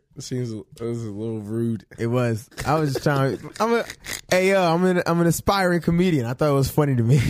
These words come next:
Speaker 2: <laughs>
Speaker 1: Nah, I feel that.
Speaker 2: But it was, yo, those were some good times, though. I ain't mean to get carried away, though, but hey, fuck it, dog. Um, shit. Next thing we got on the list here, yo, Shane was, Shane saw this post about a baby mom trying to get some entitlements,
Speaker 1: Oh,
Speaker 2: yo.
Speaker 1: nah,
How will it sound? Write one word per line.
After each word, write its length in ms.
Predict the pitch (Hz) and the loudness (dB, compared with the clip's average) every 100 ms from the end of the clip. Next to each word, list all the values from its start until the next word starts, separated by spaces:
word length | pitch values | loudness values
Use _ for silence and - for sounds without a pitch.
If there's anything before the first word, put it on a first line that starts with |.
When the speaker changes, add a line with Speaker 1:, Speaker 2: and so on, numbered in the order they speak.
| - | -2
Speaker 2:
<laughs> 160 | - 131 | -8 -10
Speaker 1:
Nah, 300 | 127 120 123 | -6 -4 -4
I 40 | |
feel 240 | - 113 | -6 -14
that. 260 | 110 107 - | -14 -14 -6
Speaker 2:
But 120 | 131 151 | 0 2
it 60 | |
was, 200 | 165 147 | 2 0
yo, 260 | 123 139 123 | 0 2 2
those 180 | 139 180 | 2 0
were 60 | |
some 200 | 180 165 143 | -2 -2 0
good 180 | 147 | 0
times, 320 | - 135 123 110 | 0 0 2 0
though. 140 | 107 - | -2 0
I 160 | 247 | 2
ain't 80 | 233 | 2
mean 80 | 208 | 2
to 60 | 170 | 2
get 180 | 170 | 2
carried 260 | 185 156 151 | 2 2 2
away, 280 | 147 143 135 | 4 4 4
though, 220 | 123 120 | 2 2
but 140 | 123 | 2
hey, 220 | 139 127 120 | 2 2 0
fuck 320 | 147 135 113 | 0 0 0
it, 160 | 104 | -4
dog. 340 | 107 107 110 107 - - - - _ 131 | -2 -2 -2 -6 -10 -20 -20 -20 _ 0
Um, 520 | 135 131 120 120 104 | 2 2 0 -4 -10
shit. 440 | - 160 147 - | 0 2 2 2
Next 220 | 165 226 | 0 0
thing 120 | - 202 | 0 0
we 60 | |
got 180 | 190 180 | 2 2
on 60 | 175 | 2
the 140 | 175 | 2
list 160 | 170 - | 0 0
here, 120 | 160 | 0
yo, 260 | 156 151 147 | 2 2 0
Shane 340 | - 170 170 | -2 -2 0
was, 160 | 160 156 | 0 -2
Shane 200 | 185 196 | -8 -6
saw 160 | - | -4
this 140 | 160 151 | -4 -2
post 260 | 175 170 | -2 -2
about 380 | 156 156 147 - - _ | -4 -2 0 -2 -8 _
a 120 | - 117 | -2 2
baby 320 | 139 185 180 | 2 4 2
mom 400 | 139 151 196 233 | 2 0 -2 -2
trying 180 | 180 160 | -2 0
to 60 | |
get 180 | 143 165 | 0 -2
some 300 | - 143 123 | 0 0 0
entitlements, 560 | - 120 - 131 185 202 | -2 -4 0 0 0 0
Speaker 1:
Oh, 160 | 160 156 214 233 262 370 | 2 2 0 0 -2 -2
Speaker 2:
yo. 40 | |
Speaker 1:
nah, 300 | 139 143 139 | 0 0 0